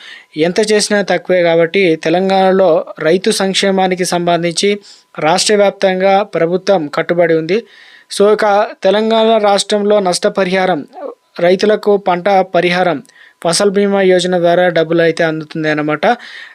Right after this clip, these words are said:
అయితే ఎవరికి దరఖాస్తులు చేసుకున్నారో వారికి మాత్రమే నిధులు అనేది జమ అవుతుంది అన్నమాట. So, పైసలు రావాలంటే తప్పనిసరిగా ఈ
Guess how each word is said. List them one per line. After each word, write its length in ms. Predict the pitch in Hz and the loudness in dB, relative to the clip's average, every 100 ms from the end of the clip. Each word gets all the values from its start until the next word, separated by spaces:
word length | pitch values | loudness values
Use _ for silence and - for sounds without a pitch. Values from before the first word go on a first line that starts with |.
| - | -4
అయితే 140 | 233 | 0
ఎవరికి 420 | 214 165 196 240 233 | 2 4 4 2 2
దరఖాస్తులు 640 | 196 190 214 - 190 196 | 0 0 -2 -4 -4 -2
చేసుకున్నారో 460 | 185 - 190 202 | -2 -2 0 0
వారికి 320 | 190 175 185 185 | 2 0 -2 -2
మాత్రమే 420 | 180 170 180 185 | -2 -2 -2 -2
నిధులు 240 | 165 175 | 0 0
అనేది 260 | 165 165 175 | 0 0 0
జమ 220 | 160 160 | 0 0
అవుతుంది 260 | 160 156 156 | 0 -2 -4
అన్నమాట. 320 | 156 156 190 | -2 -2 0
So, 580 | 233 226 - 156 165 165 - - - - | -2 -4 0 4 4 0 -8 -20 -12 -2
పైసలు 380 | 170 202 233 220 | 0 2 2 4
రావాలంటే 580 | 202 190 196 196 190 208 | 4 2 2 0 -2 -4
తప్పనిసరిగా 800 | 185 185 185 190 180 190 180 143 - - - _ 175 | -4 -2 -2 -2 0 0 0 -2 -12 -20 -20 _ -6
ఈ 400 | 175 185 170 | -2 0 0